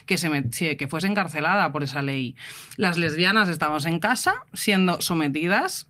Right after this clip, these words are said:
por los hombres, la mayoría, y el resto diciendo, "Es, no, es que es mi amiga, es que es mi prima, es que es mi tal", acojonadas vivas igual, pero tuvimos la, pff,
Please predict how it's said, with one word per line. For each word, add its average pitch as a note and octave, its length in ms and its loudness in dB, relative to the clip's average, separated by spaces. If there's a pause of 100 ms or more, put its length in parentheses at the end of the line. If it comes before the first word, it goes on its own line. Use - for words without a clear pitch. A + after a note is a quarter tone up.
(240)
por D3 160 -2
los D3 160 -2
hombres, A#3 580 2
la C#3+ 120 -2
mayoría, D3+ 760 2
y F3 140 2
el C#3 120 0
resto D3 320 -4
diciendo, D#3 400 -2
"Es, B2+ 80 -4
no, D3 140 -2
es D#3+ 80 -8
que D3+ 80 -8
es - 100 -8
mi C#3+ 80 -2
amiga, D#3 320 0
es F#3 80 -4
que - 80 -14
es C#3+ 140 -10
mi C3+ 100 -2
prima, C3+ 320 -4
es B2 80 -10
que - 80 -12
es - 100 -8
mi D3 140 -2
tal", F#3+ 260 0
acojonadas D3 720 -2
vivas D3 280 -4
igual, G3 380 0
pero D#3+ 260 0 (400)
tuvimos F3+ 640 0
la, C#3 480 0
pff, - 460 -6